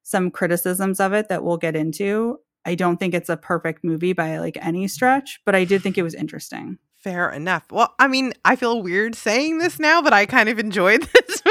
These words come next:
Speaker 2: movie. But
Speaker 1: <laughs> Yeah.
Speaker 2: listen, we're horror fans. We're drawn to dark stuff. Like, this is
Speaker 1: I
Speaker 2: a
Speaker 1: get
Speaker 2: safe
Speaker 1: it.
Speaker 2: space for weirdos.
Speaker 1: <laughs>
Speaker 2: It's fine.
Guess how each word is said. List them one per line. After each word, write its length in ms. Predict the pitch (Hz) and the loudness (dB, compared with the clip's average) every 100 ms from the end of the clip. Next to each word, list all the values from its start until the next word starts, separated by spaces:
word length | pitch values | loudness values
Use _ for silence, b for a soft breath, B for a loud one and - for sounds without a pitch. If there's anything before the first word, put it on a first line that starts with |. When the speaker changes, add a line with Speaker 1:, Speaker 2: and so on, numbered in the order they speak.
| - | 4
Speaker 2:
movie. 100 | 285 | 4
But 100 | - | 2
Speaker 1:
<laughs> 0 | |
Yeah. 540 | 294 302 359 349 320 339 | 4 6 6 4 6 6
Speaker 2:
listen, 460 | - 359 226 165 | 8 8 4 2
we're 160 | 175 233 | 4 4
horror 280 | 302 294 311 | 6 4 4
fans. 420 | 311 302 294 285 | 0 0 0 0
We're 80 | 269 | -2
drawn 400 | 208 170 190 240 | 0 4 4 4
to 80 | 254 | 4
dark 320 | 226 233 233 | 4 2 0
stuff. 640 | - - 220 214 226 - - | -4 2 4 2 0 -8 -8
Like, 280 | 175 165 | -6 -4
this 180 | - 190 | -6 -6
is 100 | 240 | -4
Speaker 1:
I 60 | 233 | -4
Speaker 2:
a 40 | |
Speaker 1:
get 140 | 170 165 | -4 -2
Speaker 2:
safe 160 | 196 | -2
Speaker 1:
it. 40 | 233 | -4
Speaker 2:
space 340 | - 233 226 | -6 -6 -6
for 160 | - 233 | -4 -4
weirdos. 720 | 214 220 214 220 220 214 403 | 0 0 2 2 4 2 4
Speaker 1:
<laughs> 360 | 440 427 370 349 | 4 6 4 6
Speaker 2:
It's 200 | 320 349 | 4 4
fine. 800 | 262 247 254 262 262 262 254 262 | 6 8 8 6 6 4 2 -2